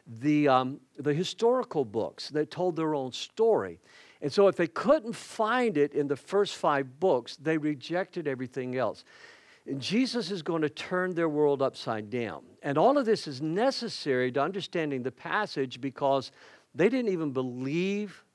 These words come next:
the question that they were asking. So all of this, I think, kinda gives us a setup to understanding this passage tonight. So let's look at it in Mark, the twelfth chapter, verse eighteen.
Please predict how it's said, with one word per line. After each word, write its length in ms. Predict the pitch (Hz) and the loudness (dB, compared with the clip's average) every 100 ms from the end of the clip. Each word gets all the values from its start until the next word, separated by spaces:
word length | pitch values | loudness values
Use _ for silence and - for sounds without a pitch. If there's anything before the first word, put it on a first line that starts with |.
| _ _ | _ _
the 100 | 139 | -10
question 760 | - - 170 - - 113 101 95 _ | -8 -4 -4 -4 -8 -8 -8 -14 _
that 120 | 123 101 | -14 -6
they 100 | 110 | -4
were 200 | 104 95 | -2 -2
asking. 500 | 104 101 - 82 - - | -4 -6 -12 -16 -18 -10
So 260 | 139 - _ | -8 -8 _
all 260 | - 156 202 | 2 2 2
of 60 | 175 | 0
this, 240 | 165 - | -2 -4
I 160 | 131 127 | -4 -4
think, 220 | 147 135 | -6 -6
kinda 260 | 143 143 | -4 -4
gives 300 | 131 143 135 | -4 -6 -6
us 160 | 131 - | -12 -12
a 40 | |
setup 600 | 104 - 151 113 107 - - - _ - | -14 -4 0 0 -2 -4 -20 -20 _ -8
to 100 | - | -4
understanding 640 | 135 147 135 - 131 120 117 | -2 -2 -4 -2 -2 -2 -4
this 160 | 110 | -6
passage 540 | - 123 113 113 98 - | -4 -4 -4 -8 -10 -8
tonight. 320 | 104 87 - | -8 -8 -6
So 100 | 139 | 0
let's 240 | 185 196 | 0 0
look 220 | 170 165 123 | -4 -2 0
at 140 | 104 | 0
it 120 | 98 | -2
in 160 | 101 113 | -6 -2
Mark, 400 | 135 160 - _ | 0 0 -2 _
the 100 | 107 | -14
twelfth 360 | - 151 143 | -4 -2 -2
chapter, 400 | - 143 131 139 | -2 0 0 -4
verse 320 | 110 117 120 123 | -6 -8 -6 -6
eighteen. 560 | 120 - 135 117 85 | -8 -6 -4 -4 -6